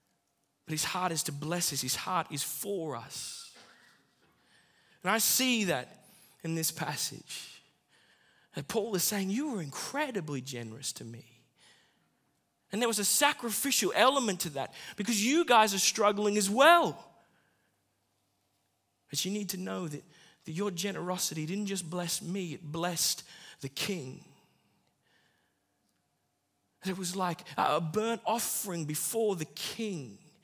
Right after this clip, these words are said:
It was an act of love and friendship to the king. And no one walks away from the king emptier than when they came in.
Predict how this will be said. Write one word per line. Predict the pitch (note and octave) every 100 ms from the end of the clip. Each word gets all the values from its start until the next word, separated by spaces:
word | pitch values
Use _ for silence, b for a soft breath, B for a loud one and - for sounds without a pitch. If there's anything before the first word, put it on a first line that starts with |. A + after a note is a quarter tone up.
| B B B
It | F3+
was | G3+
an | A#3
act | A#3+ A3
of |
love | F#3+ F#3 A3 C4+ B3 E3 D3 - B G3+
and | G3+ F3+
friendship | - - A#3+ B3 A#3 - G3 F3 B B B
to | G#3
the | F#3
king. | - - C4 C4 G3+ C#3+ C3 B
And | F#3+ G#3
no | A#3+ C#4+
one | D#4 D4 C#4+ B3
walks | C#4 C#4 -
away | A3 B3+ C4 B3
from | A#3
the | G#3
king | G#3 - D4 A3+ F#3+ B B
emptier | C4+ C#4+ - A3+ G#3 D3+ - - - _ _ _ _ _
than | D#3+ D#3
when | D3
they | C#3
came | C3 C#3+ B2+ A#2+
in. | A2+ D3+